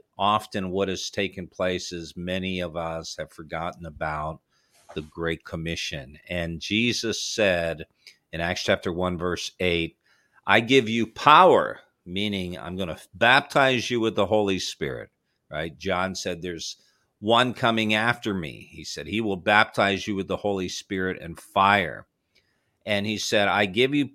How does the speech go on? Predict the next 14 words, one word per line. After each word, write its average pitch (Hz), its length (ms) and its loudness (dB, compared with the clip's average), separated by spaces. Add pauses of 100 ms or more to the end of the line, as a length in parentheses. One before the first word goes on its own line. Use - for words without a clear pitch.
this 107 280 0
power 151 540 8
when 101 180 0
the 98 100 0
Holy 117 320 2
Spirit 110 400 -2
comes 98 260 -4
upon 104 480 -2
you 71 180 -10
to - 140 -16
be 107 300 0
witnesses 113 1000 0
unto 67 360 -12
me 57 300 -20